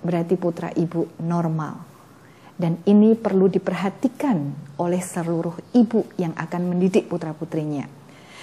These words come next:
Tidak ada lagi ibu-ibu yang me-, memaksakan kepada anak-anak usia empat tahunan, lima tahunan untuk bisa duduk manis selama tiga puluh menit secara berkesinambungan terus-menerus.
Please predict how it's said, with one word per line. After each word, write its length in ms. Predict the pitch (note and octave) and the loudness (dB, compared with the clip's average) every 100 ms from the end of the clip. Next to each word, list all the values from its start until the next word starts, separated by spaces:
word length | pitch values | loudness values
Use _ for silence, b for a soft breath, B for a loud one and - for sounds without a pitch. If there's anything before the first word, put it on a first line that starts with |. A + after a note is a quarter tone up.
| B - | B 2
Tidak 160 | F3 | 4
ada 240 | - E3+ E3 | 2 0 -2
lagi 400 | D#3 D#3 B3 F4 A#4+ | -4 0 4 4 4
ibu-ibu 480 | G3 D#3+ D#3+ E3+ F#3+ | 0 2 0 2 2
yang 160 | F3 E3 | 2 0
me-, 320 | D#3+ D#3+ - - | -4 -6 -6 -4
memaksakan 1300 | F3 E3+ D#3+ F#3 - - - C#4 C#4+ D4+ A#3 F#3 | -2 0 0 -2 -4 -8 -2 -2 0 4 4 4
kepada 240 | - E3+ F3 | -2 -4 -4
anak-anak 480 | E3 E3+ D#3+ E3+ - | -6 -6 -4 -4 -4
usia 400 | E3 - F#3 E3 | -6 -4 -2 -2
empat 400 | - E3+ D#3+ - | -4 -6 -6 -4
tahunan, 480 | G3 G#3 C4+ B3+ C4+ | -4 2 2 4 4
lima 320 | C#4 C4 C4 | 4 4 4
tahunan 560 | B3+ B3 C4 B3+ C4+ D#4+ B B B | 2 4 6 6 6 2 B B B
untuk 320 | - A#3 B3 | 2 4 4
bisa 320 | - A#3 B3+ G#3 | 4 2 2 2
duduk 320 | G#3 G#3 - | 4 2 2
manis 480 | A3 A3 A3+ A#3 - | 2 6 6 6 2
selama 320 | G3 F#3 F3 | -4 -4 -2
tiga 240 | E3+ D#3+ | -4 -4
puluh 320 | D#3 E3 D#3+ - | -6 -6 -6 -4
menit 400 | F3+ F3+ G3+ G#3 - - - | -2 4 4 4 -2 -20 -16
secara 720 | - D#3+ - D#3 D3+ F3+ A3 B B - - | -4 -4 -4 -8 -4 -4 -4 B B -8 -2
berkesinambungan 1120 | E3+ E3+ - - - F#3 F3+ F3+ F#3+ F3+ E3+ | -2 -2 -10 -6 -2 0 2 2 2 0 0
terus-menerus. 960 | F3+ - G3 G#3+ G#3 D#3+ - - - | -4 0 2 4 4 0 -2 -6 -8